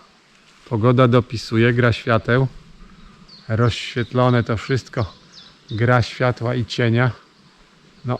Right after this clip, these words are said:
do, do filmowania udało się wyjątkowo. Obejdę tą cerkiew, podążając za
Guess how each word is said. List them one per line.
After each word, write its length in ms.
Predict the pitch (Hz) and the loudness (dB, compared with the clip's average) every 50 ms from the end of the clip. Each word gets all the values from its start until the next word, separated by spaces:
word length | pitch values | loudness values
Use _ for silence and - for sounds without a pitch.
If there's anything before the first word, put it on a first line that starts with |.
| - - - - - | -10 -18 -20 -10 -4
do, 160 | 123 127 113 - - - - - - - | -4 -4 -4 -4 -8 -20 -20 -20 -12 -6
do 180 | 120 113 127 120 | 0 0 0 0
filmowania 760 | - - 135 120 123 123 123 117 113 120 123 127 131 127 123 | 0 -2 -2 0 2 2 2 2 2 2 2 2 2 2 2
udało 400 | 120 117 110 123 120 120 127 120 | 2 2 2 4 4 4 2 0
się 180 | - - 127 117 | -2 -4 -8 -4
wyjątkowo. 840 | 110 123 123 120 117 113 104 - - 113 104 98 95 110 120 123 117 - - - - - - - - - 208 - - - - - - - - - - - - - - - - - - - - - 143 | -2 0 0 2 0 0 -2 -4 -2 0 0 2 2 2 2 0 0 -4 -10 -20 -20 -20 -20 -20 -20 -20 -20 -20 -20 -20 -20 -20 -20 -20 -20 -20 -20 -20 -20 -20 -20 -20 -20 -20 -20 -20 -14 -10 -8
Obejdę 420 | 123 107 110 113 113 113 110 110 98 | -4 0 2 2 4 4 4 2 2
tą 180 | - 113 104 82 - - - - - - - - - - - - - - - - - - - - - - - - | 0 -2 -4 -4 -6 -14 -20 -20 -20 -20 -20 -20 -20 -20 -20 -20 -20 -20 -20 -20 -20 -20 -20 -20 -20 -20 -20 -20
cerkiew, 720 | - - 117 107 107 101 - - 135 131 143 123 - - - - | -6 -2 0 2 2 0 -2 0 2 2 2 0 -2 -10 -10 -8
podążając 760 | 123 110 113 117 117 113 104 120 123 123 123 120 120 117 107 | -6 -4 -2 0 0 0 2 2 4 4 4 4 2 0 0
za 160 | 113 113 104 | 0 0 0